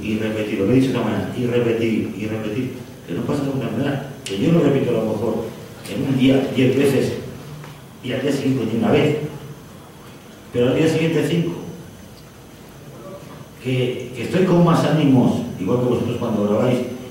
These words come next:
y digo, "Bueno, eh, voy a tirar un poco de la lengua a este pasajero". y ese pasajero le tiro de la lengua, le pregunto así directamente,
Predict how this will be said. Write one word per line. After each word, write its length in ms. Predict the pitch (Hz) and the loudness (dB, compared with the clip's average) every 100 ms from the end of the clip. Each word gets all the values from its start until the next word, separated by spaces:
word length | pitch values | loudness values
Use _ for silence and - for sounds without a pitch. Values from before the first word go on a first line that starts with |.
| - | -10
y 60 | 104 | -4
digo, 180 | 110 113 | 0 4
"Bueno, 360 | 113 160 - - - - - | 4 6 4 0 -6 -10 -8
eh, 240 | 101 - - | -6 -4 0
voy 100 | 139 | 2
a 40 | |
tirar 160 | 147 151 | 4 4
un 140 | 147 | 4
poco 240 | 147 131 131 | 4 4 4
de 60 | |
la 60 | 123 | 4
lengua 200 | 123 120 | 2 0
a 20 | |
este 140 | 117 113 | -2 -4
pasajero". 480 | - 107 123 147 - - - - - - - - - | -6 -6 -2 -2 -2 -6 -12 -16 -18 -20 -20 -20 -10
y 80 | 156 | -6
ese 160 | 151 160 | -2 -2
pasajero 480 | 147 135 - 139 | 0 0 2 2
le 60 | 120 | 2
tiro 180 | 135 120 | 4 4
de 100 | 107 | 4
la 80 | - | 4
lengua, 220 | - - - - | 2 -2 -6 -4
le 80 | 120 | -2
pregunto 420 | 117 147 170 - 131 | 2 4 6 4 4
así 120 | 135 | 4
directamente, 520 | 123 123 120 120 117 | 4 2 0 -2 -2